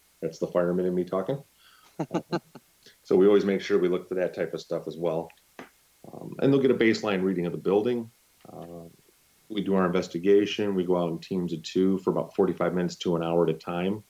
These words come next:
Speaker 1: depending on the floors or locations, and always two people in the command area to keep an eye on the monitor and whatnot. And at the end of the night, um, we, everybody before they leave writes down any personal experiences on paperwork,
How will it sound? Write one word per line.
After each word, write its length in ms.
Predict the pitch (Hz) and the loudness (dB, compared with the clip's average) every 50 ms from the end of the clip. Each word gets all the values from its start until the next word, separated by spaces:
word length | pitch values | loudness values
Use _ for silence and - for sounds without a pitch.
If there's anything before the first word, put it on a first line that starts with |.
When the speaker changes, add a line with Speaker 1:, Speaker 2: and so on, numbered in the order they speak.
| _ _ _ _ _ | _ _ _ _ _
Speaker 1:
depending 280 | - - - 90 90 85 | -6 -2 0 0 2 2
on 80 | 85 | 2
the 80 | 82 82 | 0 -2
floors 460 | 80 - 90 87 85 85 85 82 80 85 | -2 0 2 4 4 4 4 2 0 0
or 40 | |
locations, 760 | 82 82 80 - - 87 85 82 - - 90 87 87 85 - | 0 0 0 2 2 2 2 2 0 -2 -2 -2 -2 -4 -4
and 140 | - 87 85 | -4 0 2
always 200 | 85 87 87 82 | 2 4 2 2
two 220 | - - - 98 90 | 0 0 -2 -2 0
people 280 | - 98 92 87 92 92 | 0 -2 -2 0 0 -2
in 40 | 87 | -2
the 80 | 92 | -4
command 380 | - - 101 98 90 87 82 82 | -4 -4 -2 -2 -2 -2 -2 -2
area 320 | 80 78 80 82 85 90 | -2 -2 0 -2 -2 -2
to 80 | - - | -4 -8
keep 240 | - - 87 80 87 | -8 -8 -6 -4 -4
an 60 | 85 | -2
eye 120 | 82 82 | -2 -2
on 60 | 85 | 0
the 80 | 90 90 | 0 0
monitor 460 | 87 85 82 82 80 78 78 82 85 | 0 0 0 -2 -2 -2 0 0 0
and 80 | 80 80 | 0 -2
whatnot. 420 | 78 - - 80 80 87 107 - - _ _ _ _ _ _ _ _ _ _ _ _ _ _ _ _ _ _ | -4 -4 -6 -8 -8 -8 -8 -8 -12 _ _ _ _ _ _ _ _ _ _ _ _ _ _ _ _ _ _
And 320 | - 87 90 90 87 87 87 | -10 -8 -6 -4 0 0 0
at 80 | 82 | 2
the 100 | - 101 | 2 4
end 100 | 98 98 98 | 4 4 4
of 60 | 92 | 4
the 40 | 95 | 2
night, 380 | 92 92 95 101 123 135 - - - - _ _ _ _ - | 2 2 2 2 2 2 0 -4 -12 -20 _ _ _ _ -14
um, 520 | 85 85 87 87 87 85 85 82 85 - - _ - | -12 -12 -10 -10 -8 -8 -8 -8 -10 -12 -16 _ 0
we, 120 | 101 90 87 82 90 | 2 4 4 4 4
everybody 320 | 90 92 101 92 95 92 | 4 4 4 4 4 2
before 300 | 90 85 - - - 101 95 | 2 0 -2 0 2 4 4
they 80 | 95 | 4
leave 300 | 92 90 95 95 95 85 | 4 4 4 2 0 0
writes 200 | 90 92 92 92 - | 0 0 0 0 -2
down 220 | - 95 95 92 | -2 -2 -2 0
any 140 | 90 90 87 | 0 -2 -2
personal 440 | 85 - 98 92 - - - 85 78 | -2 -2 -2 -2 -2 -4 -6 -8 -8
experiences 560 | - - - 98 92 92 92 92 - 95 92 | -10 -6 -4 -2 0 0 0 -2 -4 -4 -4
on 140 | 92 80 80 | -4 -6 -2
paperwork, 460 | - 92 90 - 101 101 107 104 - | -2 -2 0 2 2 0 0 0 -2